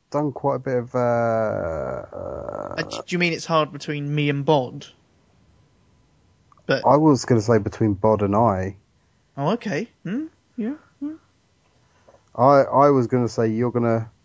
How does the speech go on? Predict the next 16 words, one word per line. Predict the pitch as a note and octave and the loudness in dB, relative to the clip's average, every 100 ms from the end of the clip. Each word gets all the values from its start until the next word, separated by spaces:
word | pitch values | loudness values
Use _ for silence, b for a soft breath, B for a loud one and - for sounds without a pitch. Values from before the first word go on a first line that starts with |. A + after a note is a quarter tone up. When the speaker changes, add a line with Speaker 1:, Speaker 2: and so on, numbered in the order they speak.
| _ _ b b b b b b b b _ | _ _ b b b b b b b b _
Speaker 1:
take | - F3+ E3+ | 4 4 6
the | D#3+ | 2
same | - D3+ C3 | 4 4 2
position | B2+ C#3+ - | 2 2 2
as | C3+ A2+ | -2 4
last | C3+ C3 - | 4 4 0
week | A#2+ A2 | -4 -2
and, | A#2+ A#2+ | -2 -2
uh, | A#2+ A#2+ A#2 A#2 A#2 | 0 2 2 0 -2
sit | - C3+ | -6 -8
right | A#2+ A#2+ C#3 B2 - | -6 2 4 4 0
on | A2 | -6
the | |
bottom. | G#2+ G#2+ D3 - _ _ _ _ _ _ _ _ _ _ _ - _ _ _ - | -2 -2 -2 -10 _ _ _ _ _ _ _ _ _ _ _ -20 _ _ _ -12
Speaker 2:
Oh, | E3+ | -8
yeah. | - | -6